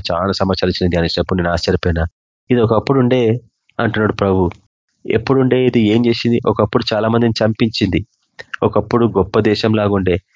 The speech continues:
దేవుని బిడ్డల్ని ప్రవక్తలను చంపించింది ఒకప్పుడు ఉండే. ఈ రోజు దేనికి పనికిరానిలాగా దేశంలాగా తయారైంది. కానీ మళ్ళా అది పైకి లేస్తా ఉంది, దానికి అమెరికా సపోర్ట్ చేస్తా ఉంది. ఇది ప్రకృతి సహజమైన బోధ. కానీ ఆత్మీయమైన స్థితిలో మనం వీటిని అర్థం చేసుకుంటాము.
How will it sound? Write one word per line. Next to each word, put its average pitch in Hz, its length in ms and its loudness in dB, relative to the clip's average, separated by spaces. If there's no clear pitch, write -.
దేవుని 98 240 2
బిడ్డల్ని 95 380 2
ప్రవక్తలను 101 420 0
చంపించింది 104 560 -2
ఒకప్పుడు 101 360 0
ఉండే. 95 240 2
ఈ 110 40 2
రోజు 101 200 2
దేనికి 104 260 2
పనికిరానిలాగా 98 640 0
దేశంలాగా 90 480 0
తయారైంది. 82 500 -2
కానీ 87 200 2
మళ్ళా 85 500 0
అది 87 140 0
పైకి 85 340 -2
లేస్తా 82 360 -2
ఉంది, 73 260 -2
దానికి 85 300 -2
అమెరికా 87 360 0
సపోర్ట్ 80 440 -2
చేస్తా 76 240 -2
ఉంది. 73 180 -2
ఇది 107 180 0
ప్రకృతి 85 480 -2
సహజమైన 76 460 -2
బోధ. 67 340 -2
కానీ 90 200 -2
ఆత్మీయమైన 98 560 0
స్థితిలో 87 480 -4
మనం 80 320 -4
వీటిని 76 260 -4
అర్థం 80 260 -2
చేసుకుంటాము. 80 580 -4